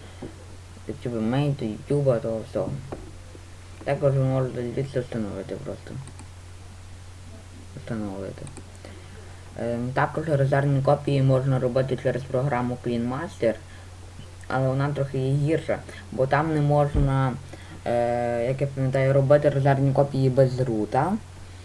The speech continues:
А не всі люди знають, як отримати рут, і на всіх пристроях можна. Е, ще одне. Там не можна робити резервну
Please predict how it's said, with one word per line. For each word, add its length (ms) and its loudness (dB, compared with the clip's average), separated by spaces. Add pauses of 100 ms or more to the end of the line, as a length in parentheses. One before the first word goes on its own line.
(520)
А 560 2 (1080)
не 280 4
всі 280 0
люди 340 2
знають, 400 2
як 220 -2
отримати 560 0
рут, 220 0 (400)
і 40 -4
на 200 0
всіх 220 -4
пристроях 540 -2
можна. 360 -2 (960)
Е, 580 -2 (140)
ще 180 4
одне. 260 0 (420)
Там 220 2
не 60 4
можна 400 4
робити 400 4
резервну 540 2